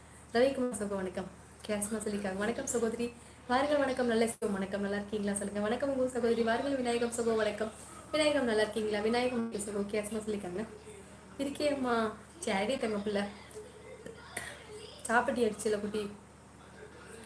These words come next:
கே ஆர் சி வணக்கம் உங்க சகோ. <laughs> விநாயகம் சொல்லியிருக்காங்க. நல்ல சிவம் சகோ. அர்ஜுன் சகோ. கே ஆர் சி கூப்பிட்டுருக்காங்க. அண்ணா, கே ஆர் சி, விநாயகம் கூப்பிட்டுருக்காங்க. ஹாய்மா, வாங்க இளையராஜா சகோ. வணக்கம் இளையராஜா. பாசம்,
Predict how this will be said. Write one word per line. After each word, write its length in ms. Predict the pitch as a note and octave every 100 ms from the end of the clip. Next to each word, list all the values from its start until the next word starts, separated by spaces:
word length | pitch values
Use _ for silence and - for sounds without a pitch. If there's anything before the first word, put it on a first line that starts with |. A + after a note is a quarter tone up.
| - - G#4+ G4
கே 140 | - C4+
ஆர் 140 | B3+
சி 80 | C4
வணக்கம் 340 | G#3+ A3 A#3+
உங்க 140 | A3 G#3
சகோ. 300 | G#3 F#3+ G3 - - -
<laughs> 440 | B3+ D#4 - F4 - - - -
விநாயகம் 500 | - A#3 A#3+ A#3 G#3
சொல்லியிருக்காங்க. 400 | G#3 G3+ G3+ F#3+
நல்ல 180 | F#3+ A3
சிவம் 300 | - B3 G3
சகோ. 280 | G3+ G3+ C4 - - - -
அர்ஜுன் 300 | G3+ G3+ A#3+
சகோ. 260 | - G3+ G3+ G3+ - - - - - -
கே 120 | A#3+
ஆர் 120 | A3+
சி 80 | A3
கூப்பிட்டுருக்காங்க. 560 | A3 G#3 G#3+ G#3+ G3+ G3
அண்ணா, 400 | G3 A3 A#3 A#3
கே 200 | A3+ G#3+
ஆர் 140 | G#3+ G#3
சி, 200 | A#3 A#3
விநாயகம் 380 | A3 A3 A3 A3+
கூப்பிட்டுருக்காங்க. 520 | G#3+ G3+ G#3+ G3+ G3+
ஹாய்மா, 340 | A3+ A#3+ A#3
வாங்க 260 | A3 A3+ B3
இளையராஜா 420 | A#3 A3+ G#3+ B3+
சகோ. 240 | - G#3
வணக்கம் 340 | G#3 G#3 A3 G#3
இளையராஜா. 380 | G3+ G#3 G#3+ A3 - - - -
பாசம், 380 | B3+ B3+ C4+